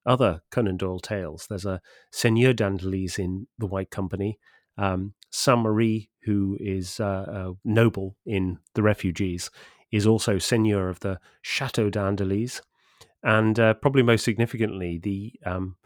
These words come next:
the Hussar of Conflans camped just outside Andelys in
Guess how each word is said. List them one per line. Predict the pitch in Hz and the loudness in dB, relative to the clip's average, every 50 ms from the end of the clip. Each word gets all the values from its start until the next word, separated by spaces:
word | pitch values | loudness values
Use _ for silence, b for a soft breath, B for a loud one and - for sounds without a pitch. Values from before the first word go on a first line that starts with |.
| b b _ | b b _
the | - - | -4 0
Hussar | - 147 139 - - 120 110 110 104 | 2 2 2 2 2 2 2 2 0
of | 95 - | 0 -2
Conflans | - - 113 104 92 - 117 110 113 107 95 87 - - | -2 -2 -2 -2 0 0 2 2 2 2 0 -2 -6 -4
camped | - 123 113 101 92 - | -2 -2 -2 -2 -4 -4
just | - 131 120 - - | -2 -2 -2 -2 -2
outside | 127 120 117 - - 110 101 95 | -4 -4 -4 -4 -4 -4 -2 -2
Andelys | 98 95 98 92 90 92 98 95 87 | -2 -2 -2 -2 -2 -4 -4 -4 -2
in | 95 92 92 | -2 -2 -2